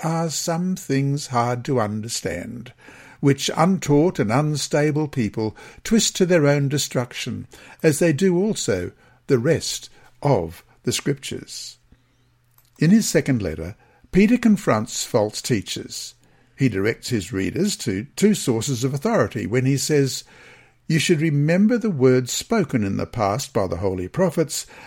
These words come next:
and the commandments of the Lord and Saviour spoken through your apostles." Second Peter three two.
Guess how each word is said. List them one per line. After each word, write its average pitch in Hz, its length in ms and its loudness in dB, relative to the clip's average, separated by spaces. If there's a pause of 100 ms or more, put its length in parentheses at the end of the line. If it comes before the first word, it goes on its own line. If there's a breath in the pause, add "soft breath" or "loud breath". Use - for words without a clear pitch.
and 131 160 4
the 123 80 0
commandments 131 640 2
of 123 100 0
the 117 100 0
Lord 139 340 4
and 120 140 0
Saviour 113 520 -2 (220 loud breath)
spoken 156 640 0
through 117 460 -4
your 95 380 -4
apostles." - 840 -4
Second - 380 -4
Peter 104 200 -4
three 120 280 -4
two. 123 380 -6